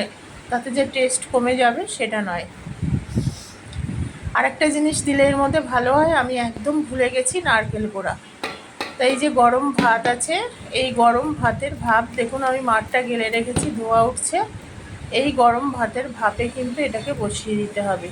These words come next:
মিনিট দশ থেকে পনেরো ঢাকা দিয়ে দিলাম। দশ মিনিট পর আমি ফিরে এলাম, দেখুন কালারটা একটু চেঞ্জ হয়ে গেছে।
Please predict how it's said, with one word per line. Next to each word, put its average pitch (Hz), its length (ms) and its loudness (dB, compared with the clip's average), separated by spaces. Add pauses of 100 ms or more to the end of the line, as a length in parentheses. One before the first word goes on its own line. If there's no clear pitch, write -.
(140)
মিনিট 294 260 0 (120)
দশ 262 140 6 (120)
থেকে 262 240 0
পনেরো 240 300 2 (120)
ঢাকা 214 220 0
দিয়ে 233 260 -4
দিলাম। 262 220 -2 (840)
দশ 240 120 8 (100)
মিনিট 311 280 -2
পর 254 140 4 (100)
আমি 277 200 0
ফিরে 254 280 2
এলাম, 294 160 2 (100)
দেখুন 269 200 -2 (100)
কালারটা 226 440 4
একটু - 220 -6
চেঞ্জ 247 260 2 (120)
হয়ে 269 180 6
গেছে। 262 180 0